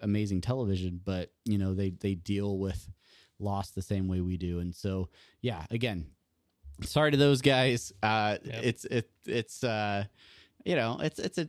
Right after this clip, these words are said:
Speaker 1: it's, it's, it's a downer. It really sucks. Um, but hopefully, uh, the rest of this episode can, uh, maybe bring some joy and honor,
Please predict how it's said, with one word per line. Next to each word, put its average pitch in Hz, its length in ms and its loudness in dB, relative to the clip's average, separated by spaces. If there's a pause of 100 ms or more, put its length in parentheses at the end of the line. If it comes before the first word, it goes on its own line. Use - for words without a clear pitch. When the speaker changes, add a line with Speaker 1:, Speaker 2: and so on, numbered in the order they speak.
Speaker 1:
it's, - 240 -4
it's, 147 320 -4
it's 147 140 -2
a 131 40 -4
downer. 98 400 0
It 107 60 0
really 123 220 0
sucks. - 580 -8
Um, 101 340 -2
but 113 240 -2
hopefully, 120 800 2 (520)
uh, 98 180 -2
the 104 140 -2
rest 107 300 -2
of 107 60 0
this 107 180 0
episode 101 640 -2
can, 98 420 -2 (420)
uh, 98 220 -4
maybe 127 300 2
bring 139 320 6
some 113 280 0
joy 139 440 2
and 110 120 -2
honor, 120 460 0